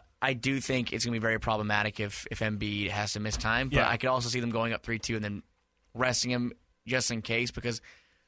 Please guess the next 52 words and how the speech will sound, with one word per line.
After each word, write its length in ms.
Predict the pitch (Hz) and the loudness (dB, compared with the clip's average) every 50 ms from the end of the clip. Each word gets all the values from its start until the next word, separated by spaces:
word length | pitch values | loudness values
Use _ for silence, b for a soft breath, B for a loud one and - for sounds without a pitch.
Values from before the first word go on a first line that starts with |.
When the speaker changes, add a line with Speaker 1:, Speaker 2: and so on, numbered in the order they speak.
| b _ | b _
Speaker 1:
the 80 | 160 160 | 0 2
meniscus 420 | 170 170 185 202 208 208 214 185 | 2 4 2 2 0 0 -2 -2
is, 100 | 170 151 | -2 0
is 140 | - 160 160 | -2 -2 -2
a 60 | 160 | 0
tough 260 | - 190 185 170 - | 2 2 0 2 2
injury, 400 | 160 160 - 123 104 98 95 95 - - _ _ _ _ | 0 0 0 0 0 0 -2 -6 -8 -14 _ _ _ _
Speaker 2:
Yeah. 60 | 131 120 | -2 0
Speaker 1:
and 420 | 117 117 113 113 110 110 104 - _ _ _ _ _ _ _ | 2 2 2 2 2 0 -4 -8 _ _ _ _ _ _ _
i-, 40 | 120 | -2
it's, 400 | 123 123 113 127 123 - - - - - | 0 2 2 2 2 2 0 -2 -2 -2
it's 200 | - 131 113 - | -2 0 0 0
one 300 | 135 131 139 151 151 143 | 2 2 4 4 4 4
that 140 | 139 131 - | 4 2 2
isn't 200 | 135 131 127 131 | 2 2 0 0
just 160 | 117 120 - | 0 -2 -2
gonna 140 | - 120 113 | -2 -2 -2
heal 280 | 104 113 127 123 120 113 | -2 0 0 0 2 0
itself. 560 | 107 - - - - 120 120 123 120 - - - _ _ _ | 0 0 0 2 2 2 2 0 -2 -4 -10 -16 _ _ _
You 160 | - - 117 117 | -6 -2 0 0
have 140 | 117 117 | 0 0
to 60 | - 117 | 0 0
have 140 | 110 107 98 | 2 2 2
surgery. 460 | - 117 113 110 107 113 113 110 92 | 0 2 0 0 2 2 2 2 2
It 80 | - 110 | 2 2
has 220 | 107 104 104 - | 2 0 0 0
to 80 | - - | -4 -6
be 80 | - | -8
fixed. 440 | - - - 151 160 156 - - b b b b b b b b b - | -4 0 2 2 2 2 0 -4 b b b b b b b b b -2
Um, 460 | 127 123 123 120 117 117 113 107 - - _ _ _ _ _ _ _ _ _ _ _ _ | 2 2 4 4 2 2 0 -2 -6 -12 _ _ _ _ _ _ _ _ _ _ _ _
so, 380 | - - 123 117 113 113 113 - - _ _ _ _ | 0 2 2 4 2 2 0 -4 -10 _ _ _ _
yeah, 180 | - 143 156 147 | 0 2 2 2
if 80 | 127 135 | 2 2
he's 140 | 131 131 | 0 0
not 100 | 139 135 | 2 2
a 40 | 131 | 4
hundred 140 | 131 131 120 | 4 2 2
percent, 380 | - 117 - 139 131 131 - - _ _ - - | 0 0 2 2 2 2 0 -4 _ _ -8 0
tough, 280 | - 151 151 151 - - | 2 2 2 2 2 2
but 80 | 131 | 2
I 120 | 123 131 123 | 4 4 4
still 180 | - - 131 127 | 2 2 0 0
think 160 | 120 - - | -2 -2 -4
that 180 | 120 113 - | -8 -8 -2
the, 160 | - 117 113 113 | -2 0 2 2
uh, 180 | 113 110 110 107 - - | 2 2 0 -2 -6 -8
Sixers, 440 | - - 117 - 120 113 107 113 - | -8 -6 -4 -4 -4 -4 -4 -4 -4
they, 100 | 117 110 | -4 -4
they 100 | 107 110 | -4 -4
figured 280 | - 101 - - - | -6 -6 -8 -8 -10
it 40 | 90 90 | -10 -8
out. 180 | 95 - - | -10 -10 -10